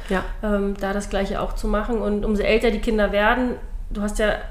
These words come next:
Speaker 2: am Anfang vielleicht noch ein Babybett, wo höhenverstellbar ist,
Speaker 1: Mhm.
Speaker 2: aber irgendwann ja dann auch nicht mehr. Das heißt,
Speaker 1: Mhm.
Speaker 2: der Weg nach unten wird länger. Das
Speaker 1: Mhm.
Speaker 2: heißt, ähm, auch
Speaker 1: Mehr
Speaker 2: läng-
Speaker 1: Spannung auf dem Bauch,
Speaker 2: Genau,
Speaker 1: ja. Mhm.
Speaker 2: richtig.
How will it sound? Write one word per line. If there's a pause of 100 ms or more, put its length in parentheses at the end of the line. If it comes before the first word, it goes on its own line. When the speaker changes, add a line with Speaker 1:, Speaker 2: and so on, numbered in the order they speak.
Speaker 2:
am
Anfang
vielleicht
noch
ein
Babybett,
wo
höhenverstellbar
ist,
Speaker 1:
Mhm.
Speaker 2:
aber
irgendwann
ja
dann
auch
nicht
mehr.
Das
heißt,
Speaker 1:
Mhm.
Speaker 2:
der
Weg (360)
nach
unten
wird
länger. (260)
Das
Speaker 1:
Mhm.
Speaker 2:
heißt,
ähm, (140)
auch
Speaker 1:
Mehr
Speaker 2:
läng-
Speaker 1:
Spannung
auf
dem
Bauch,
Speaker 2:
Genau,
Speaker 1:
ja. (100)
Mhm.
Speaker 2:
richtig.